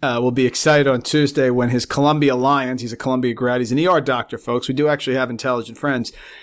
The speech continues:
Travel to Boston College at seven o'clock. I, I just wanna throw that out there. <laughs> I don't wanna get too deep into that, but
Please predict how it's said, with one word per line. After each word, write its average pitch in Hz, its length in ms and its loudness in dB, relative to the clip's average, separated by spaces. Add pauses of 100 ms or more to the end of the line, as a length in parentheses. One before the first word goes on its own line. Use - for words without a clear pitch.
(140)
Travel 170 340 2
to 156 140 0
Boston 151 480 0
College 143 420 0
at 120 100 -8
seven 131 300 -2
o'clock. 160 580 0
I, 175 140 -8
I 160 100 -2
just 143 180 -2
wanna 127 180 -2
throw 127 200 -2
that 117 140 -2
out 127 160 -4
there. 143 140 -2
<laughs> - 0 -
I - 20 -4
don't 143 160 -6
wanna 156 140 -2
get - 240 -4
too 151 100 -2
deep 135 240 -2
into 147 160 0
that, 131 220 -2
but 131 180 -2